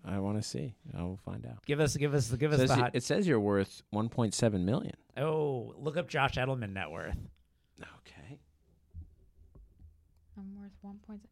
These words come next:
Speaker 3: what does that mean? Those are just my assets?
Speaker 1: Yeah.
Speaker 2: I get. I, maybe that's just what you can. Uh, I wonder if I can just get insured for whatever celebrity
Speaker 3: 'Cause I have
Speaker 2: net
Speaker 3: a
Speaker 2: worth
Speaker 3: condo.
Speaker 2: says.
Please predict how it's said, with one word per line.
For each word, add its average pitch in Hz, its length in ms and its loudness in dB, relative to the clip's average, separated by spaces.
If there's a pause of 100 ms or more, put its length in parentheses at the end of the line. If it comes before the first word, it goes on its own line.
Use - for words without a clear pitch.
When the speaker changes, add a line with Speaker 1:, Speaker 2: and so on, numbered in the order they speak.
(300)
Speaker 3:
what 359 80 -18
does 381 80 -16
that 320 140 -2
mean? 220 440 -2 (300)
Those 214 180 -4
are 208 80 -2
just 190 160 -10
my 214 100 -4
assets? 202 560 -6 (460)
Speaker 1:
Yeah. 87 180 -16
Speaker 2:
I 123 80 -4
get. 110 220 -8 (180)
I, 131 200 -2
maybe 190 260 2
that's 294 200 2
just 143 200 -2
what 127 180 2
you 120 160 0
can. 107 340 -2
Uh, 98 300 0 (340)
I 123 40 -2
wonder 311 220 0
if 170 100 0
I 185 80 6
can 151 160 -2
just 131 160 -4
get 147 120 4
insured 131 560 4
for - 140 -4
whatever 101 320 0
celebrity 101 520 -2
Speaker 3:
'Cause 95 60 2
I - 60 4
have 98 100 4
Speaker 2:
net 98 80 -2
Speaker 3:
a 107 40 2
Speaker 2:
worth 104 160 6
Speaker 3:
condo. 208 200 -2
Speaker 2:
says. 98 420 -2